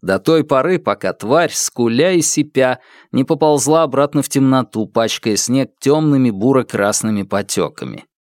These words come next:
Только сейчас я понял, что существо на цепи было человеком. «А ну, Митька,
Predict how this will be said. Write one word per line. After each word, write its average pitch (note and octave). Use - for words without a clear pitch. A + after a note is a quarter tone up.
Только B2+
сейчас D#3
я E2
понял, B2
что -
существо G#2
на G#2+
цепи -
было C3+
человеком. A2
«А F#3+
ну, D#4+
Митька, F3